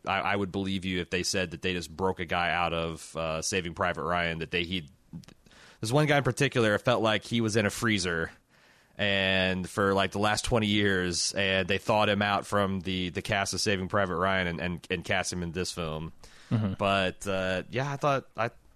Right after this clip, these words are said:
Speaker 1: I, I, I'm actually sup-, somewhat surprised to hear you, uh, say you didn't like it. I thought, I thought you'd, uh, you'd be a fan.
Speaker 2: Well, I mean, it, it's all the, I think, cliched things that you mentioned. Like, this just felt very generic, and,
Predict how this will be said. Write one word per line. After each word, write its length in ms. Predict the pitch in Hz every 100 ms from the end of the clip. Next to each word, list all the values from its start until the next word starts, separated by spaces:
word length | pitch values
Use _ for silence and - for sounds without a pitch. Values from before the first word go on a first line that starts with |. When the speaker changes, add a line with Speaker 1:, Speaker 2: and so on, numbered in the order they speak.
| -
Speaker 1:
I, 140 | 110 110
I, 200 | 107 127 -
I'm 320 | 113 127 139 123
actually 420 | 135 - 151 147
sup-, 560 | - - 147 135 -
somewhat 280 | - 143 139
surprised 500 | - - 120 113 104
to 100 | 101
hear 200 | 104 107
you, 380 | 104 98 95 92
uh, 160 | 90 87
say 160 | 110
you 80 | 101
didn't 160 | 98 85
like 200 | 95 76
it. 80 | 76
I 80 | 85
thought, 380 | 92 82 - 73
I 80 |
thought 240 | 82 90 -
you'd, 140 | 78 -
uh, 60 | 87
you'd 300 | 87 87 76
be 100 | 85
a 60 | 82
fan. 320 | 80 69 - _ _ -
Speaker 2:
Well, 220 | - 226
I 100 | 208
mean, 160 | 196 196
it, 220 | 185 175
it's 420 | 123 143 - - -
all 180 | 139 147
the, 380 | 139 127 120 113 -
I 100 | 139
think, 220 | 135 123
cliched 480 | - 127 - 120 110
things 320 | 127 127 120 107
that 100 | 101
you 120 | 107
mentioned. 320 | 110 117 101
Like, 160 | 101 -
this 320 | 113 - -
just 400 | - 110 - -
felt 260 | 113 104
very 460 | 113 107 104 107 104
generic, 680 | 101 98 101 101 92 - -
and, 420 | 107 101 98 98